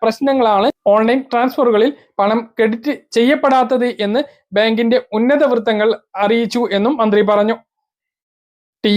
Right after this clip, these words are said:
എസ് ബി അക്കൗണ്ടുകളിൽ നിന്നും ഓൺലൈനായി പണം കൈമാറ്റം ചെയ്യുന്നതിന് തടസ്സം നേരിട്ടു എന്ന് ശ്രദ്ധയിൽപ്പെട്ട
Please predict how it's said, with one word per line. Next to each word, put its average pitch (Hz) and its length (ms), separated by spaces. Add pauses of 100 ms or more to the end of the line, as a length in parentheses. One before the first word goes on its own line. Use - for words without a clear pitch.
എസ് 214 160
ബി 220 160 (380)
അക്കൗണ്ടുകളിൽ 254 640
നിന്നും 208 260 (100)
ഓൺലൈനായി 226 640 (120)
പണം 226 260 (540)
കൈമാറ്റം 269 600
ചെയ്യുന്നതിന് 240 600 (200)
തടസ്സം 240 400 (120)
നേരിട്ടു 262 460 (100)
എന്ന് 226 200 (240)
ശ്രദ്ധയിൽപ്പെട്ട 254 680